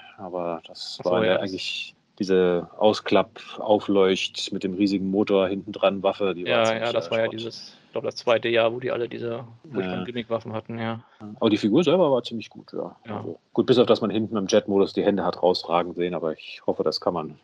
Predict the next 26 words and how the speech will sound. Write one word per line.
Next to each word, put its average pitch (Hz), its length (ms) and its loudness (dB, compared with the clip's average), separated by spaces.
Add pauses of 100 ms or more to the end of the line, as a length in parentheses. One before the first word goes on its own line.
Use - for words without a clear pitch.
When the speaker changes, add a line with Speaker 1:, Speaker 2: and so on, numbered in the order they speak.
(240)
Speaker 1:
heute 95 240 4
dann 85 160 -2
doch 90 140 -2
etwas - 260 -8
besser - 260 -4
fixen. - 360 -8
<laughs> 101 500 -12 (220)
Speaker 2:
Ja, - 80 -20
schauen 107 320 -8
wir 104 100 4
mal, 101 220 -2
ja. 107 160 -2
Ich - 240 -14
Speaker 1:
Ja. 90 100 -10 (100)
Speaker 2:
bin 139 120 -2
auch 165 100 0
ein 165 60 -2
bisschen 147 180 -2
gespannt, 127 380 2
in 120 120 -2
welche 117 280 2
Richtung 120 320 -2
so 117 120 0
die 107 220 -4
Designästhetik 123 800 2
geht 131 300 2